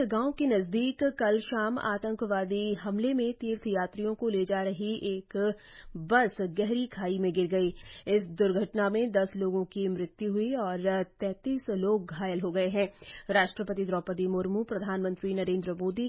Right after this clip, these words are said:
केंद्रीय मंत्री अमित शाह और राजनाथ सिंह ने घटना पर दुख जताया है। प्रधानमंत्री मोदी ने जम्मू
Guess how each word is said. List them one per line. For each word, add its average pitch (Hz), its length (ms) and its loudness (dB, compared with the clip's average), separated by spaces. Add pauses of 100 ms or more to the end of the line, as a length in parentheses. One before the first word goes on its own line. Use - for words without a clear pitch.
केंद्रीय 208 360 4
मंत्री 202 320 0
अमित 185 240 -2
शाह 214 300 -4
और 190 300 0
राजनाथ 185 500 -2
सिंह 226 140 0
ने 220 200 6 (440)
घटना 233 400 2
पर 185 360 0 (100)
दुख 233 320 0
जताया 175 420 0
है। 220 160 0 (320)
प्रधानमंत्री 214 640 2
मोदी 190 280 2
ने 240 120 2
जम्मू 208 260 0